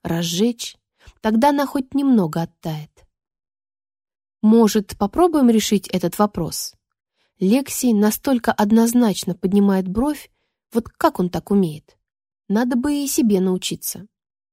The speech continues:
"Молодой человек!" Тётка всё ещё выказывает суровость,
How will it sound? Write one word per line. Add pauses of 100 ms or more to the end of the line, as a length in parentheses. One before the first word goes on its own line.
(560)
"Молодой
человек!" (520)
Тётка
всё
ещё
выказывает
суровость,